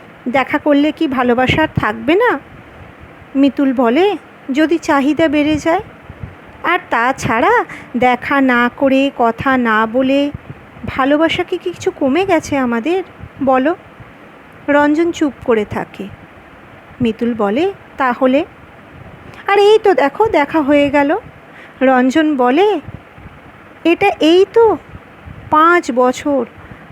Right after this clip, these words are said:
পাঁচ বছর পর আমাদের দেখা হলো। আজ পনেরো বছর আমরা কলকাতায় শিফট করে গেছি।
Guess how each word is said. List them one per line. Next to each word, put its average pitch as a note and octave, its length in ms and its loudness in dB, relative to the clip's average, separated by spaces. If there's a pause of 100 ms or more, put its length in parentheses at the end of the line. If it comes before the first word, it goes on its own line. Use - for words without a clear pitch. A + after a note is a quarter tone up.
(100)
পাঁচ F4+ 400 4
বছর D4+ 460 0
পর E4 220 2
আমাদের C#4+ 380 0
দেখা A#3 340 -2
হলো। A3 300 -4 (760)
আজ C#4+ 320 -4
পনেরো D4+ 400 2
বছর B3+ 480 0 (500)
আমরা D#4+ 280 2
কলকাতায় D#4+ 580 0
শিফট - 320 -4
করে A3+ 260 0
গেছি। G3 420 -6